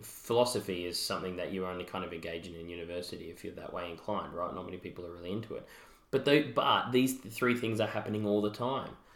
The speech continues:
You're always a human surrounded by humans, so you're deeply entrenched in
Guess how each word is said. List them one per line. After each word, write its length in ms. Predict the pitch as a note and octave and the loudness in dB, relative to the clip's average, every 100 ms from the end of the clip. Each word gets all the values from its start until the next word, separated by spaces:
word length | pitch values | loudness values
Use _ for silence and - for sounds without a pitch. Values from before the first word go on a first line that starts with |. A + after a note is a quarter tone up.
| - _ _ | -20 _ _
You're 240 | B2+ A#2 A2 | 6 8 10
always 340 | D#3 E3 C3 | 10 10 8
a 40 | G#2 | 4
human 400 | - G2+ F#2 F#2+ | 0 0 0 -2
surrounded 460 | F#2 F#2 C3 G#2+ | -2 0 2 2
by 120 | E2+ | -2
humans, 420 | E2 F2+ D2 E2 - | -6 -8 -8 -6 -2
so 80 | |
you're 180 | G#2+ G#2+ | 0 0
deeply 520 | G#2+ B2 D3+ C#3+ F#2+ | 2 2 2 2 0
entrenched 420 | F2 - A#2 G2 F2+ | 0 -2 -2 -2 -6
in 160 | E2+ | -8